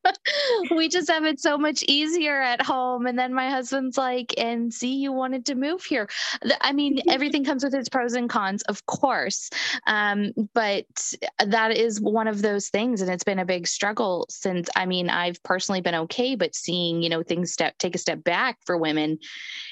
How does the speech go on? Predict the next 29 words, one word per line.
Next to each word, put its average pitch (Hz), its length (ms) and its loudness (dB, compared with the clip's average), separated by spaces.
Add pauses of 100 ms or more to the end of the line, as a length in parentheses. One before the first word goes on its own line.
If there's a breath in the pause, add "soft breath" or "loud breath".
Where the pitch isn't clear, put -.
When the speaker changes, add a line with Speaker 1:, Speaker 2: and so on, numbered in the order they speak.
(140)
Speaker 1:
And 165 600 6
so 175 220 4
it's 165 120 2
great 175 380 0
to 185 120 -2
see 156 680 2
these 147 440 0
groups 110 500 -2
that 185 120 0
are 165 100 0
coming 160 320 0
together, 165 640 0 (300 loud breath)
supporting 165 720 2
women, 165 480 2
pushing 180 480 -2
the 160 180 0
agenda, 156 720 0
and 156 300 0
not 156 440 0
taking 151 440 -2
no 147 180 0
for 147 160 -2
an 147 80 0
answer 151 340 0
this 147 240 -4
time. 143 360 0
And 147 100 0
it, 139 180 -2 (160)
uh, - 380 0